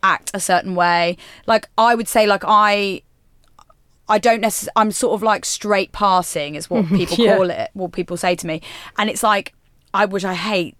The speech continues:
Speaker 1: the concept that it's anything like that. But at the time I did, I wasn't really, I was like, "I fancy my friends who are straight."
Speaker 2: Right.
Speaker 1: But then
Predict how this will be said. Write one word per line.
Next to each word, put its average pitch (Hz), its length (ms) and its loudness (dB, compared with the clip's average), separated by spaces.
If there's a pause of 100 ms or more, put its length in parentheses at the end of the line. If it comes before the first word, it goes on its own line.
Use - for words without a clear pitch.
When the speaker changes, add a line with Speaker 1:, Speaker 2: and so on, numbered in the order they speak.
(100)
Speaker 1:
the 185 80 -8
concept 180 460 -6
that 175 180 -4
it's 131 300 -12
anything 180 400 -8
like 175 200 0
that. - 180 -2
But - 140 0
at - 140 0
the 220 80 -6
time 233 280 2
I 202 120 2
did, 220 260 -6
I 208 140 2
wasn't 214 340 -4
really, 202 220 -2
I - 140 2
was 202 120 -6
like, 202 260 0
"I 226 220 4
fancy 214 380 -2
my 185 360 4 (280)
friends 190 340 -2
who 180 140 -4
are 165 100 2
straight." 180 600 -4 (260)
Speaker 2:
Right. 196 400 -4 (280)
Speaker 1:
But - 140 -8
then 208 320 2